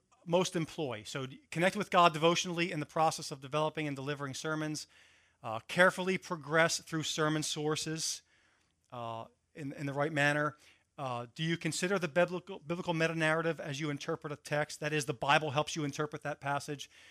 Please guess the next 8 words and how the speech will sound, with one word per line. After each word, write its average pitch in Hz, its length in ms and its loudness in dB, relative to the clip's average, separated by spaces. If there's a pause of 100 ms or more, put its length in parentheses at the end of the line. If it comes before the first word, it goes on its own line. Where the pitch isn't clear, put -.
(160)
Do 160 80 -2
you 151 80 2
contemplate 165 640 0
theological 160 600 2
questions 151 760 -4
that 139 200 -6
help 156 300 -6
you, 151 260 0